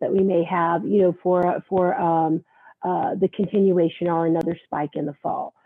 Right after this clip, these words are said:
Um, think about things that your family eats, your family enjoys, the way that you live. Um, and that means stepping outside of advertising, stepping outside of things that you see at the, on the store, a-, at the store,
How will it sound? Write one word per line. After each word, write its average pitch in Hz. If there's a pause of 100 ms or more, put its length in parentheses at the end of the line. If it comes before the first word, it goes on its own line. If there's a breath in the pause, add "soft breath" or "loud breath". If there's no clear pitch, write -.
(340 loud breath)
Um, 202
think 330
about 233
things 220
that 175
your 185
family 160
eats, 220 (420)
your 190
family 165
enjoys, 208 (340 soft breath)
the 180
way 180
that 170
you 160
live. - (600 soft breath)
Um, 196
and 190
that 208
means 208
stepping 254
outside 202
of 190
advertising, 170 (380 soft breath)
stepping 233
outside 214
of 185
things 202
that -
you 208 (120)
see 214
at 185
the, -
on 185
the 175 (140)
store, 185
a-, 202
at 196
the 202
store, 185